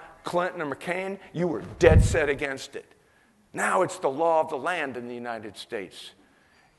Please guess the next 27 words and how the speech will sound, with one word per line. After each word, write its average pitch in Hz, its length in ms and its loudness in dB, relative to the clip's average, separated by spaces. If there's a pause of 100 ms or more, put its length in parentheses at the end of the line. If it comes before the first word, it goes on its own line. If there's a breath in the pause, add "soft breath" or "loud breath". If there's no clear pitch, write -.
(360 soft breath)
If - 120 -6
you'd 226 180 2
asked 185 220 8
me, 220 220 2
even 190 140 0
a 180 40 0
futurist 202 500 -2
in 165 60 -8
the 151 40 -2
year 165 120 4
two 170 220 -4
thousand, 160 500 0 (200 loud breath)
"You 143 80 -4
think 190 200 -2
gay 180 160 2
marriage 175 340 2
is 151 60 -10
gonna 147 120 -2
be 156 60 0
legal?" 175 400 4
I'll 151 80 2
go, 139 80 -2
"Not 120 300 0
in 110 60 -10
the 107 60 -10
United 110 280 -6
States," 143 640 0